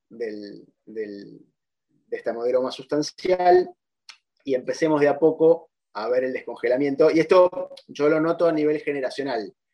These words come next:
Mi generación de, de profesores de derecho constitucional, y los que son más jóvenes todavía más, están completamente en contra de esa manera de entender el derecho.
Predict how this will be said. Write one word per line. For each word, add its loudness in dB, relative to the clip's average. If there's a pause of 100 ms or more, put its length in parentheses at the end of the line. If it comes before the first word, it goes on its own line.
(160)
Mi 2
generación 2
de, -8
de -6
profesores 4
de 2
derecho 0
constitucional, -2
y -10
los -10
que -18
son -8
más -10
jóvenes -2
todavía 4
más, 0 (440)
están 0
completamente 2
en -2
contra -2
de 4
esa -6
manera -4
de -2
entender -12
el -6
derecho. -16